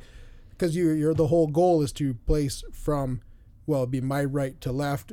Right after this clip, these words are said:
your left to right, uh, numbers in ascending order. So if you,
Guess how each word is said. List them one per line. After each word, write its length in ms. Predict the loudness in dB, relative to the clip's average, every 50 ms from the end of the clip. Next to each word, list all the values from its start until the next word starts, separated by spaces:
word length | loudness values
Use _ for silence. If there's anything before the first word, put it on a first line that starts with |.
| -10
your 260 | -6 -2 0 0 0 0
left 300 | 0 -4 -6 -8 -8 -8
to 100 | -8 -6
right, 360 | -2 -2 0 0 -2 -4 -8 -10 -16 -16 -18 -18 -20 -20 -20 -20 -16 -8
uh, 260 | -6 -4 -4 -4 -6 -8 -12 -10
numbers 440 | -4 -2 -2 0 0 -2 -2 -2 -4
in 100 | -4 -4
ascending 380 | -4 -4 -4 -4 -4 -4 -4 -4
order. 260 | -4 -4 -4 -6 -6
So 140 | -6 -6 -8
if 100 | -6 -6
you, 180 | -6 -6 -6